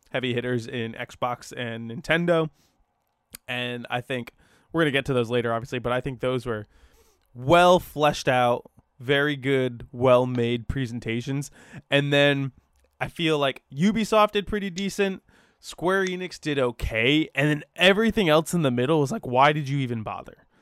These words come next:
It's, it was crazy. We'll get more into it later once we kinda talk about every, uh, more stuff as a whole, but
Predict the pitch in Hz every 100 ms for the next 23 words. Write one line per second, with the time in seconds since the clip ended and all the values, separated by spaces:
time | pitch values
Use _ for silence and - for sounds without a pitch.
0 | _ _ _ _ - 196 160 - - 170
1 | - - 131 123 120 135 170 190 175 160
2 | 135 131 123 123 120 117 120 123 113 117
3 | 113 117 113 110 _ - 127 117 - 117
4 | 117 127 123 120 - 127 123 113 113 113
5 | 107 113 110